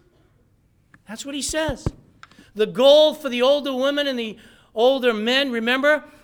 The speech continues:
look at it quickly. It's so that at the end of verse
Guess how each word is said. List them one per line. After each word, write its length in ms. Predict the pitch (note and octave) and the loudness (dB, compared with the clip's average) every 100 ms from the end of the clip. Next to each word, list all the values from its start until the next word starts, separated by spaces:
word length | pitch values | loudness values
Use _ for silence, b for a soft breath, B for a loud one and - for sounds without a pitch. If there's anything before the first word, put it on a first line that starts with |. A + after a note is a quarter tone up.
| B | B
look 240 | G3 C4 C#4+ | -8 -6 -4
at 180 | C#4+ | -2
it 120 | C4+ - | -4 -4
quickly. 560 | C#4+ C#4+ D4+ D4 C#4+ B B B - | -8 -6 -6 -6 -8 B B B -4
It's 240 | G#3+ G#3+ | -4 -2
so 400 | - C4+ C4+ C4+ | 0 2 4 2
that 160 | B3 A#3 | 0 -2
at 80 | |
the 160 | G#3 G#3+ | -4 -6
end 160 | B3+ C4 | -4 -4
of 140 | A3 | -6
verse 420 | F#3+ B3+ B3 - | -2 -2 -2 -8